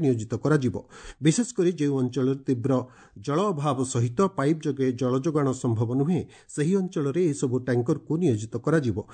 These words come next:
ଏହି କାର୍ଯ୍ୟକ୍ରମକୁ ସମ୍ବୋଧିତ କରି ଦିଲ୍ଲୀର ମୁଖ୍ୟମନ୍ତ୍ରୀ କହିଛନ୍ତି, ପ୍ରଧାନମନ୍ତ୍ରୀ ନରେନ୍ଦ୍ର ମୋଦିଙ୍କ ନେତୃତ୍ୱରେ ଦିଲ୍ଲୀ ସରକାର ସ୍ୱଚ୍ଛ ଭାବେ କାର୍ଯ୍ୟ କରୁଛି।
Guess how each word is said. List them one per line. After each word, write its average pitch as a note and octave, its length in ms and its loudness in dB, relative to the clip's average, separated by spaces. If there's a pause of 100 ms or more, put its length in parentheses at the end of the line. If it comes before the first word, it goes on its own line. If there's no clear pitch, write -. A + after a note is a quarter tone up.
(140)
ଏହି D#3 160 0
କାର୍ଯ୍ୟକ୍ରମକୁ G#3 720 -2
ସମ୍ବୋଧିତ D#3 500 2
କରି E3 240 0
ଦିଲ୍ଲୀର C#3 320 0
ମୁଖ୍ୟମନ୍ତ୍ରୀ B2+ 560 0
କହିଛନ୍ତି, B2 460 0 (100)
ପ୍ରଧାନମନ୍ତ୍ରୀ C#3 600 0 (420)
ନରେନ୍ଦ୍ର F#3 400 0
ମୋଦିଙ୍କ G#3+ 400 -2
ନେତୃତ୍ୱରେ C#3+ 560 0
ଦିଲ୍ଲୀ C3+ 240 2
ସରକାର B2+ 360 -2 (320)
ସ୍ୱଚ୍ଛ F3 360 0
ଭାବେ D3+ 320 0
କାର୍ଯ୍ୟ C3+ 320 0
କରୁଛି। B2+ 340 -2